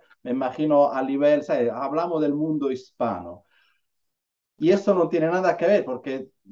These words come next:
si hago la pregunta a la gente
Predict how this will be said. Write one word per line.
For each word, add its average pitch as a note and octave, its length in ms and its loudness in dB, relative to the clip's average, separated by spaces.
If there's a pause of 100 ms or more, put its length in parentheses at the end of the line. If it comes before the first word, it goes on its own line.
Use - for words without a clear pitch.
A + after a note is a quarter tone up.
(320)
si - 180 -4
hago C#4+ 200 4
la C#4+ 120 6
pregunta G#3+ 420 2
a F#3 40 4
la E3+ 120 0
gente F3+ 720 0